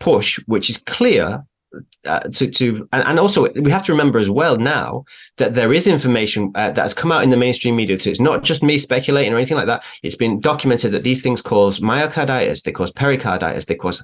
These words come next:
um, there's a suggestion that they cause, uh, turbo cancers, or, um, but the mainstream media has documented all kinds of things, that they cause death,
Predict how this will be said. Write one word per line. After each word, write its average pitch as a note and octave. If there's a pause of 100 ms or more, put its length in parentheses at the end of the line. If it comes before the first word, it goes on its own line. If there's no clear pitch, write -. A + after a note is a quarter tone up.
(140)
um, F2 (380)
there's F#2
a D2
suggestion B2+
that -
they -
cause, G#2+
uh, F2+ (140)
turbo B2
cancers, F2
or, G2+ (180)
um, F#2+ (200)
but -
the A#2
mainstream D#3
media C3
has G#2
documented A#2+
all G#2+
kinds F#3+
of -
things, F2
that -
they G2
cause G#2
death, D#3